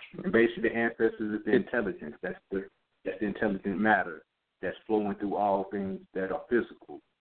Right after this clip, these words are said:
That's that, that, you know, the internal melanin that's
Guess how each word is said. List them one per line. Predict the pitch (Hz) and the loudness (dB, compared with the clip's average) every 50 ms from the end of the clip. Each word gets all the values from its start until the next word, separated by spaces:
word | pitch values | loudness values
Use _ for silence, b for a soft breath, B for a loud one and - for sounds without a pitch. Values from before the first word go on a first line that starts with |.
| _ _ _ | _ _ _
That's | 98 95 92 - - | -4 -4 -4 0 0
that, | 101 95 90 - - _ _ _ _ - | 0 0 0 -2 -6 _ _ _ _ -2
that, | 98 95 - - - _ - - - _ | -2 0 0 -4 -8 _ -16 -16 -12 _
you | - 90 - 107 | -8 -4 0 2
know, | 107 98 95 | 2 4 4
the | - 92 | 2 2
internal | 92 101 - - 131 117 110 107 | 0 -2 2 4 4 4 4 4
melanin | 104 104 113 113 113 107 101 98 98 95 95 | 2 4 4 4 4 4 2 0 -2 -2 -4
that's | 92 90 | -6 -8